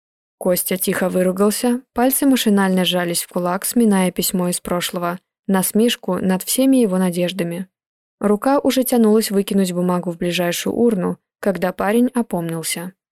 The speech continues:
Костя опустился на скамейку и бережно расправил многострадальную бумагу, успевшую побывать за пару минут и самолётиком, и комком.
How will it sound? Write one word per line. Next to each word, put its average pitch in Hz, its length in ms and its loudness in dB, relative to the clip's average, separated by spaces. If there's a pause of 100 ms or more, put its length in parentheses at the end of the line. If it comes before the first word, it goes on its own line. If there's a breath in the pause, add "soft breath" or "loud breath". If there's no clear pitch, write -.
(420)
Костя - 380 -2
опустился - 600 -2
на 185 100 0
скамейку 180 560 -2
и 247 180 0
бережно 233 520 2
расправил 190 500 0
многострадальную 180 880 -2
бумагу, 175 560 -2
успевшую 247 560 -2
побывать 190 440 0
за 185 100 -2
пару 180 260 -2
минут 175 380 -2 (100)
и 233 80 -2
самолётиком, 196 760 0
и 254 180 0
комком. 180 580 -6